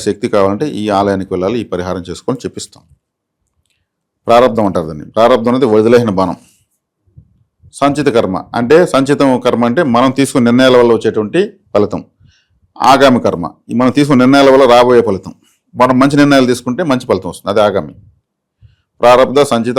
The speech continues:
ఆగామి కర్మలు. ఈ సంచిత, ఆగామి కర్మలు మన చేతుల్లో ఉంటాయి, ప్రారంధ కర్మ మన చేతుల్లో లేదు, అది వదిలేసినారు already.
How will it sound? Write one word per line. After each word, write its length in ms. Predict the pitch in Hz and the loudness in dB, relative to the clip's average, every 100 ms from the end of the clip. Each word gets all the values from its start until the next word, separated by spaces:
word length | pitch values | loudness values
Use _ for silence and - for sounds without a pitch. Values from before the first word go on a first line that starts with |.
| 107 | 2
ఆగామి 260 | 107 107 95 | 2 -2 -4
కర్మలు. 260 | 87 80 - 117 | -8 -10 -10 -8
ఈ 40 | - | -4
సంచిత, 280 | 131 135 143 127 | -2 -2 2 2
ఆగామి 240 | 123 127 120 | 2 0 0
కర్మలు 200 | 123 110 | 0 0
మన 100 | 113 123 | 0 0
చేతుల్లో 240 | 123 98 85 | -2 -2 -6
ఉంటాయి, 200 | 82 78 _ _ _ - | -8 -14 _ _ _ 0
ప్రారంధ 280 | 127 143 135 | 2 2 2
కర్మ 140 | 139 127 | 0 0
మన 80 | 117 | -2
చేతుల్లో 220 | 120 113 107 | -2 0 0
లేదు, 120 | 90 - | -2 -6
అది 100 | 101 104 | -4 0
వదిలేసినారు 440 | 123 135 117 82 80 | 2 2 0 -4 -2
already. 240 | 101 95 | -2 -4